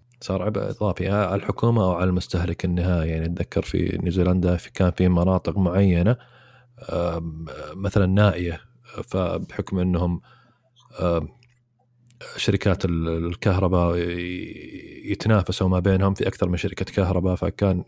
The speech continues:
في بعض الشركات مثلًا تأخذ طريق مثلًا ال-، آه،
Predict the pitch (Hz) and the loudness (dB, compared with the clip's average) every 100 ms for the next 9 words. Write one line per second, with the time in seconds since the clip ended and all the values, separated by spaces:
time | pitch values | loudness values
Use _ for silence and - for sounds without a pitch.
0 | - 98 92 90 90 - 90 - 92 - | -2 0 2 0 0 -2 -2 0 0 0
1 | 90 92 - 92 87 82 _ _ _ _ | 0 -2 0 0 0 -4 _ _ _ _
2 | - - - 95 90 90 98 92 85 80 | -20 -18 0 2 4 0 0 0 0 -4
3 | - - _ _ _ _ _ - 90 82 | -12 -20 _ _ _ _ _ -8 -4 -4